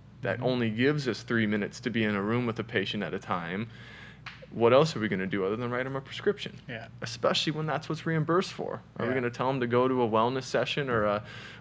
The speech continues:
Speaker 1: holistic, you know,
Speaker 2: Yeah.
Speaker 1: person that costs hundreds of dollars?
Speaker 2: Yeah.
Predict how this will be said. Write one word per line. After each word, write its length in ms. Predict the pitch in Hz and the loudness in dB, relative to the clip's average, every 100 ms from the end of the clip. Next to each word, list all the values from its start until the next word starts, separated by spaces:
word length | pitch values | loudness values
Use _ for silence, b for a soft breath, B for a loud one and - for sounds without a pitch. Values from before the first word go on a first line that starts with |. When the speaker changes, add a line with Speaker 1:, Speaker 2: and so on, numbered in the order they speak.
| - | 0
Speaker 1:
holistic, 520 | 123 120 117 127 120 - | 4 4 2 0 0 -4
you 180 | 87 131 | -4 0
know, 100 | 120 | 2
Speaker 2:
Yeah. 60 | 110 | 4
Speaker 1:
person 380 | 127 123 147 127 | 2 2 0 -4
that 140 | - | -4
costs 360 | - 101 120 - | 0 0 0 0
hundreds 300 | 143 143 143 | -2 -2 -4
of 80 | 156 | 0
dollars? 520 | 147 160 190 - - | 2 2 0 -4 -8
Speaker 2:
Yeah. 140 | 120 | -8